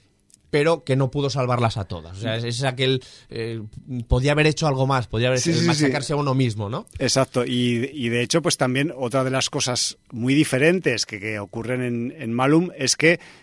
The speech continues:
Speaker 2: a ese, ese, mm, concepto de secta se le da también una, vamos a decir, dimensión histórica. Me refiero que en, la secta existe en el momento en el que ocurre Malum,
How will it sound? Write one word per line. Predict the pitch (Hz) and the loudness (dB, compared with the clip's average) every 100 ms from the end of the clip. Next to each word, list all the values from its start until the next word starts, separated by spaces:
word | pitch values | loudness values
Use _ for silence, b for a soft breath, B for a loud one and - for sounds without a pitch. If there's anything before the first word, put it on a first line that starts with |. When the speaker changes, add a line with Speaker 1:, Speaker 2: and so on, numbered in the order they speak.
| B _ | B _
Speaker 2:
a | 120 117 127 | -2 0 0
ese, | - 151 147 135 135 135 | 2 4 4 2 -2 -4
ese, | - 143 135 127 123 | -2 0 2 0 0
mm, | 123 123 120 - - | 0 -2 -4 -6 -2
concepto | 139 135 175 160 - 113 95 | -2 0 -2 0 -2 -2 -6
de | 101 98 110 | -10 -6 -2
secta | - 165 - 170 185 | 2 2 4 4 4
se | 143 | 2
le | 127 | -2
da | 131 | -2
también | 147 139 139 143 | 0 2 2 2
una, | 143 151 165 - 123 - _ _ | 2 0 -2 -10 -20 -20 _ _
vamos | 120 131 131 | -8 -4 -2
a | |
decir, | 131 147 | -2 -2
dimensión | 139 127 123 - 143 | 0 0 0 2 4
histórica. | 131 - 160 139 - 95 90 | 4 4 4 4 0 -8 -8
Me | 117 | -10
refiero | 110 139 123 | -4 -4 -2
que | |
en, | 120 110 B B B | -4 -8 B B B
la | 127 | -6
secta | - 147 - 147 | -2 0 6 6
existe | 135 - 190 196 - 131 104 b b b _ 123 | 6 2 4 4 4 0 -2 b b b _ -8
en | |
el | 120 | -6
momento | 120 120 131 147 | -4 -2 0 2
en | |
el | 135 127 | 0 0
que | 135 | 0
ocurre | 127 143 131 139 | 0 -2 2 4
Malum, | 165 180 180 220 | 8 10 8 6